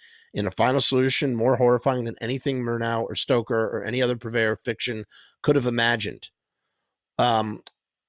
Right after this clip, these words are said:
while far from a work of pr-, see, you're wrong. It is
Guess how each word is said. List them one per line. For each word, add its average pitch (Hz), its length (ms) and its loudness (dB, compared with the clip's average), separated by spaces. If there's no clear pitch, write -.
while 139 420 4
far 165 320 4
from 160 240 2
a 117 240 4
work 123 460 0
of 120 180 -4
pr-, - 220 -4
see, - 320 -4
you're 120 140 -2
wrong. 104 360 0
It 127 140 0
is 123 280 -2